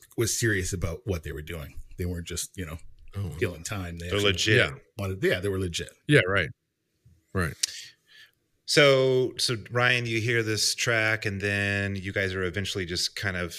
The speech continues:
Speaker 3: uh, it's through various events. You guys are hanging out, having pizza,
Speaker 1: Yeah.
Speaker 3: so forth. Okay.
Speaker 1: And, and
Speaker 3: At
Speaker 1: that was
Speaker 3: what
Speaker 1: even
Speaker 3: point?
Speaker 1: before I did the radio show.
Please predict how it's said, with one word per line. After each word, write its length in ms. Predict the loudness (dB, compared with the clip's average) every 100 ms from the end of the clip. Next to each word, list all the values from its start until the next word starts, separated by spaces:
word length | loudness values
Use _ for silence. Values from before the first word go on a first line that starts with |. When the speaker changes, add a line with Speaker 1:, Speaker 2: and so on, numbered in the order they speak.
| -14 -10
Speaker 3:
uh, 100 | -10 -10 -8
it's 300 | -8 -6 -8 -12 _ -20 -20 _ _ -6
through 880 | 0 2 2 2 0 0 -2 -4 -8 _ -12
various 920 | -2 2 2 2 0 -2 -2 -2 -4 -6
events. 440 | -4 -2 -2 -2
You 60 | -2
guys 200 | -2 -2
are 60 |
hanging 300 | -2 -2 0
out, 240 | -2 -2 -6 _ _ -8
having 220 | -4 -4 -4
pizza, 680 | -10 -6 -4 -2 -2 -4 -8 -20 -4
Speaker 1:
Yeah. 220 | -2 -2 -4
Speaker 3:
so 280 | -4 2 2
forth. 460 | 2 0 0 -4 -6 0
Okay. 280 | 4 2 2 -4
Speaker 1:
And, 100 | -4 -2
and 100 | 0
Speaker 3:
At 60 | 4 4
Speaker 1:
that 80 | 4
was 100 | 4
Speaker 3:
what 40 |
Speaker 1:
even 120 | 4 2
Speaker 3:
point? 120 | 2
Speaker 1:
before 180 | 2 0
I 40 |
did 180 | 2 0
the 60 | 0
radio 300 | 0 0 0
show. 260 | -2 -6